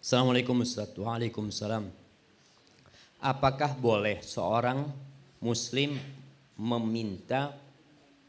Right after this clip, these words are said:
atau meminta atau doa kematian agar terhindar dari lelah, dari lelah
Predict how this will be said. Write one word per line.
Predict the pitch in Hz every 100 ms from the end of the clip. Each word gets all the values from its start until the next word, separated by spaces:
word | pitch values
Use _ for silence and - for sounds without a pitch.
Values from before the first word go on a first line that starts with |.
| _ _ _
atau | 113 - 131 127 107
meminta | - 123 117 113 110 131 135
atau | 120
doa | 110 113 113 131 131
kematian | - 117 117 117 104 82 - - _ _ - - - - _ _ _ 104
agar | 117 120
terhindar | 123 107 113 117 127
dari | 113 110
lelah, | 104 107 107 120 - - - _ _ _ _ 104
dari | 107 101 98 104 104 101 101 - - _ - -
lelah | 101 101 107 107 107